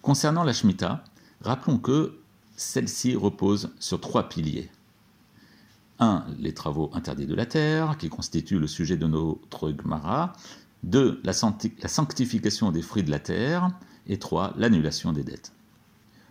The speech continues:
Reprenons le deuxième, la sanctification des fruits de la terre implique quatre obligations. Laisser, d'abord, laisser en l'état les fruits dans les champs comme s'ils ne nous appartenaient pas.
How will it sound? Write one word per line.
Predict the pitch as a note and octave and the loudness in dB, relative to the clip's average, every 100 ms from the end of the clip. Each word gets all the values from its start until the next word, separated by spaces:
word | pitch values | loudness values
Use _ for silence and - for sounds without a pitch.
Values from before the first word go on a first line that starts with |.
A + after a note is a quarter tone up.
| - - | -12 -8
Reprenons | D#2+ D2+ C#2 | -4 -2 -2
le | |
deuxième, | C2 G2 C#3+ D3 D#3 | 0 0 2 2 0
la | - | -4
sanctification | - C#3 A#2+ G2 - D#2+ E2 - B2+ F#2 - | -2 -2 0 -2 -4 -2 -2 2 4 4 0
des | - D#2+ D2+ | -6 -6 -6
fruits | - A#2 | -4 -2
de | E2 | -2
la | C2 | -4
terre | C2+ A2 C3+ D3 C3 - - - _ _ | -4 -2 -2 -2 -6 -14 -20 -20 _ _
implique | B2 - D3 E3+ - - _ _ _ _ | -2 2 2 0 -2 -14 _ _ _ _
quatre | F#3 C#3+ - - | 0 0 -4 -4
obligations. | G#2+ G2 F2 D#2+ - - _ - _ _ _ _ _ _ _ _ _ _ _ _ _ _ _ - _ - | 0 2 2 0 -2 -10 _ -20 _ _ _ _ _ _ _ _ _ _ _ _ _ _ _ -20 _ 2
Laisser, | A2+ C3+ - G#2+ D2 D2+ - _ | 2 2 2 2 2 -6 -20 _
d'abord, | D#2+ D2+ D2 | -4 -2 0
laisser | D#2+ C3 - F#2+ | 2 0 0 -2
en | D2 | 0
l'état | A2+ B2 C#2 C2+ - | 0 0 -4 -6 -4
les | F2 A2 | -2 -2
fruits | - F#2 C#2+ | -2 -2 -2
dans | D#2 - | -2 -2
les | G#2+ | 0
champs | - F2 D2+ | -2 -4 -2
comme | G2+ | -2
s'ils | E2 F#2 | 0 0
ne | D#2+ | 2
nous | D#2+ C#2+ | 0 -2
appartenaient | D#2 - - E2 G2 | -4 -8 -6 -4 0
pas. | D3+ E3 | 0 0